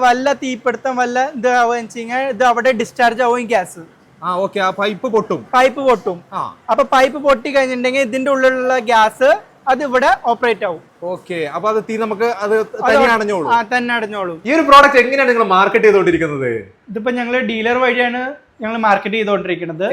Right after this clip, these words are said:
Speaker 2: എവിടെയൊക്കെ ചെയ്യുന്നുണ്ട്?
Speaker 1: ഇതിപ്പോ ഞങ്ങള് കേരളം, കർണാടക, തമിഴ്നാട്, കൊൽക്കത്ത ചെയ്യുന്നുണ്ട്, all ഇന്ത്യയില്.
Speaker 2: ആ.
Speaker 1: പിന്നെ പുറത്തും ഞങ്ങള് ചെയ്യുന്നുണ്ട്.
Speaker 2: പുറത്തെന്ന് വെച്ച് കഴിഞ്ഞാൽ ഇത് മറ്റുള്ള രാജ്യങ്ങളിലോ?
Speaker 1: ആ, സൗത്ത് ആഫ്രിക്കയിലേക്ക് പോകുന്നുണ്ട്,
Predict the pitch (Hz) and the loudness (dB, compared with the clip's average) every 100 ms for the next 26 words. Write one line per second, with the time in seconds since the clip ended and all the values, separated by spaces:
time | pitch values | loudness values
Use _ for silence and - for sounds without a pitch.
0 | 196 214 240 233 208 196 175 165 139 123 | 0 2 0 4 2 4 0 0 -4 -4
1 | 185 214 247 240 240 240 233 208 202 202 | -4 -4 -4 -4 -6 -2 2 6 4 4
2 | 208 208 208 202 196 196 190 196 202 202 | -2 -2 -2 -2 -2 -2 0 0 0 -2
3 | 190 190 190 190 196 196 190 185 190 - | -4 -6 -6 -6 -4 -2 -4 -4 -10 0
4 | 196 196 196 - - 202 190 180 175 190 | 2 4 2 -4 -6 -6 -4 -6 -2 -2
5 | 190 190 190 190 185 185 185 _ _ - | -2 -4 -2 -4 -4 -8 -10 _ _ -20
6 | - 196 190 185 196 196 196 - 233 226 | -8 -6 -6 -2 0 0 -2 -4 -4 -4
7 | 208 202 196 196 190 180 175 170 - 165 | -6 -6 -6 -8 -8 -8 -10 -10 -6 -6
8 | 170 202 208 208 214 220 202 185 185 190 | -2 0 0 0 -2 0 0 0 -4 -2
9 | 202 202 190 175 139 107 202 202 190 175 | 2 4 4 2 -2 -6 -4 2 2 0
10 | - - 196 190 208 202 196 196 202 202 | -6 -2 -2 2 0 -2 -6 -4 -4 -4
11 | 202 190 185 180 180 180 | -6 -4 -4 -6 -6 -4